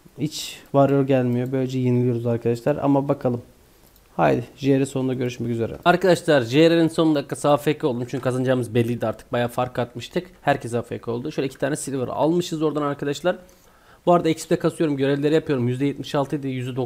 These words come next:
yetmiş dokuza çıktı. Yüzde üç kastım ama bir sorun hangi görevleri yaptığımda kastım. Bayağı görev yaptım. Ee, bu arada şu priest kim ya?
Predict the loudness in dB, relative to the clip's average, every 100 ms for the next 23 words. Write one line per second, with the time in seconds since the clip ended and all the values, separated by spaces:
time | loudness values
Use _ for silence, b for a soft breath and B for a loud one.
0 | -6 -14 -8 -6 -6 -8 -6 -8 -10 _
1 | -6 -4 -2 -4 -2 -4 -4 -4 -4 -4
2 | -4 -8 -8 -6 -4 -4 0 0 0 -2
3 | -4 -8 -8 -6 -6 -8 -10 B B B
4 | -2 0 2 0 0 0 0 0 -4 -4
5 | B B B 0 0 0 4 6 6 6
6 | 4 2 -4 -18 -16 -6 -6 2 4 4
7 | 0 -2 2 2 0 -4